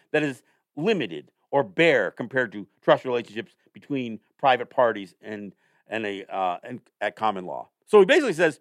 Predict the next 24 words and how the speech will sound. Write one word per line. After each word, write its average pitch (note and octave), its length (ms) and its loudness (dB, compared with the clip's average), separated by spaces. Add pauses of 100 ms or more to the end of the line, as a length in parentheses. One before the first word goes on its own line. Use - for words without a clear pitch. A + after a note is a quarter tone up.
(640)
we G#3+ 160 -2
can B3+ 220 -8
use A#3+ 280 -4
that F#3 180 2
language F3 540 0
like D#3 380 0
it's A3 140 -2
a A2+ 60 -10
trust, - 400 -8 (160)
but E3 120 2
it's D3+ 140 -10
not. A2+ 260 0 (320)
And D3+ 140 0
in C#3+ 80 -2
fact, D3 240 6
the C#3+ 60 -14
United D#3 380 2
States D3+ 360 -2
as D#3+ 200 6
a C#3+ 60 -4
trustee D3+ 680 -6 (1040)
has F#3 300 2
no F#3 260 4
obligation A#2+ 800 0